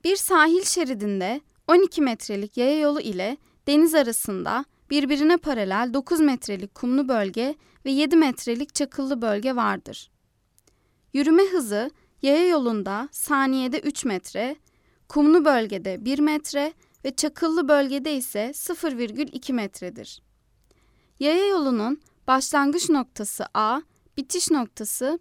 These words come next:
B olarak belirtilmiştir. Yaya yoluna paralel olan kumlu bölgenin ise bitiş noktası C olarak belirtilmiştir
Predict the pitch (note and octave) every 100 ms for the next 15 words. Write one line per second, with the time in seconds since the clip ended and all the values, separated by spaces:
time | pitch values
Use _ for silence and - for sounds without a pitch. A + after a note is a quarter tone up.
0 | - D4+ D4 A#3+ A3 C4+ - C4 A#3+ A#3+
1 | - A#3+ A3+ - - - - _ _ _
2 | _ - D4 F4+ G4 E4 E4 F4+ E4+ D4
3 | D4 E4 D4+ C4 A3 G#3+ - C#4 D4+ C#4+
4 | C4+ A#3+ C4+ D4+ B3+ - A3 B3 - _
5 | _ - C4+ E4+ - C#4 B3 A3 - G#3
6 | C#4 C#4+ A#3+ G3 F#3+ G3+ A#3+ A#3 B3 -
7 | C4 C#4 - - E4